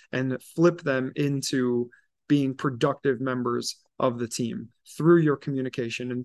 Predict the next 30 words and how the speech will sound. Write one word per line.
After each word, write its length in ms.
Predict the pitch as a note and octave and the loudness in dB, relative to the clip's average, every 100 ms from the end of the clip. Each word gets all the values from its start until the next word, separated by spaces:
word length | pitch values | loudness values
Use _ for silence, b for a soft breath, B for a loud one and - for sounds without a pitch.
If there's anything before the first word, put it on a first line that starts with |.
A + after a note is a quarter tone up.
| - | -8
through 460 | C3 D3 D3+ D3 C#3+ b b _ _ _ _ _ | -2 4 4 4 -2 b b _ _ _ _ _
helping 420 | E3+ D#3+ D#3 D3+ - | 2 4 4 0 0
others 640 | D3 D3+ C3+ C3+ B2 - - _ _ C3 | 0 4 6 6 4 -2 -12 _ _ -2
achieve 500 | C#3 - D3+ C3+ B2+ | -2 0 2 0 -2
safety. 520 | - D3+ D3+ D#3+ D3+ | 2 4 4 2 0
That 200 | C#3+ C#3 | 0 0
way 120 | D3 | 0
you 120 | C#3+ | 0
can 160 | C#3 C3 | -4 -2
build 220 | B2+ A#2+ | -2 -2
trust, 500 | - F3 D#3+ D#3+ - | -2 2 4 2 -2
and 240 | - C3 | -6 -2
through 140 | D3 - | 0 -2
trust, 680 | - F#3 F#3 F3+ - _ _ | 2 8 8 6 -6 _ _
you 140 | D#3+ D3+ | -2 0
can 160 | D3 | -2
have 300 | C3 D3 C#3 | 0 -2 0
that 180 | C#3+ - | -2 -2
healthy 400 | - D#3+ D#3 D#3+ | 2 2 4 -2
task 420 | D#3 D#3 D3 - | -2 -2 -2 -4
conflict 520 | - C#3+ D3 D#3 D3 | -4 -4 0 0 0
that 100 | D3 | 2
we've 120 | C3 A#2+ | 0 0
talked 280 | C#3+ C3 | -4 -4
about 180 | - B2+ | -2 -2
many 220 | C3+ C#3+ | -2 -4
times 260 | B2 C3+ B2+ | -2 -4 -4
on 60 | B2+ | -6
this 140 | B2 | -6
podcast. 640 | - B2+ B2+ C3 B2 - | -4 -4 -2 -2 -2 -4